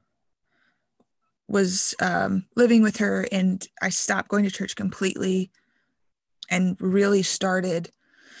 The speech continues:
uh, exploring what I had,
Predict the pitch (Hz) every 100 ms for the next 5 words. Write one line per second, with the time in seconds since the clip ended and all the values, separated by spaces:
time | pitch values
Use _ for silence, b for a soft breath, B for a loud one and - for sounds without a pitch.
0 | B B B _ _ _ _ _ _ -
1 | 190 180 175 170 170 - 196 190 - 202
2 | 196 196 190 185 185 b b _ - 202
3 | 196 185 185 185 175 175